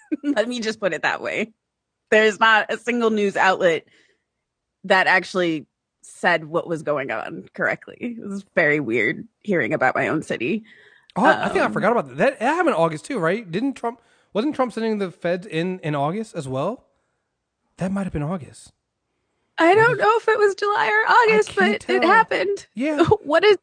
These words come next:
Speaker 1: time? Time is a circle.
Speaker 2: It really is. Oh my God. I just,
Speaker 1: <laughs>
Speaker 2: I just,
Speaker 1: I, I really don't know.
Speaker 2: I don't know either. I don't know. It all blends together, but you're right. Like, it's
Speaker 1: Um, yeah, and, uh, I, I,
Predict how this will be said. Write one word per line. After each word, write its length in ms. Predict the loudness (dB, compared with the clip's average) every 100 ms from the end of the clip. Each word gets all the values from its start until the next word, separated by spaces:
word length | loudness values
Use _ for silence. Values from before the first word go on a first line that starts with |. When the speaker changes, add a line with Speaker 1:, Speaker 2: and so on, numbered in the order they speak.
| _
Speaker 1:
time? 280 | 4 6 4
Time 240 | 2 4
is 100 | 2
a 80 | 0
circle. 380 | -2 -2 0 -2 0
Speaker 2:
It 160 | -2
really 420 | -2 -2 -2 0 2
is. 200 | 0 -2
Oh 140 | -6
my 140 | -4 -4
God. 360 | -2 0 0 -2
I 80 | -4
just, 320 | -2 -4 -6 -12 -12
Speaker 1:
<laughs> 280 | -10 -8 2
Speaker 2:
I 140 | 6 6
just, 1000 | 6 4 2 2 -2 -2 -8 -10 -10 -10 -16 -6
Speaker 1:
I, 380 | -2 0 2 2 2
I 640 | 0 2 4 4 2 -8 -12
really 500 | -8 -6 -6 -6 -8
don't 440 | 0 2 4 2
know. 580 | -2 2 4 4 2 -2
Speaker 2:
I 100 | -8
don't 300 | -6 -6 -4
know 260 | -2 -2 -4
either. 420 | -6 -8 -10 -8
I 100 | -10
don't 260 | -6 -6 -4
know. 140 | -4
It 140 | 2 6
all 160 | 6
blends 340 | 4 0 -2 -4
together, 380 | -10 -8 -6 -8
but 180 | -10
you're 80 | -12
right. 420 | -6 -6 -6 -10 -14 -14
Like, 220 | -12 -10
it's 400 | -10 -10 -12 -20 _ 0
Speaker 1:
Um, 220 | 0 0 -8 -16 -20 -20 -20 -20 -2
yeah, 320 | 2 4 2 2
and, 320 | 0 0 -6
uh, 320 | -2 -2 -2 -8 _ _ -2
I, 140 | 0
I, 140 | 2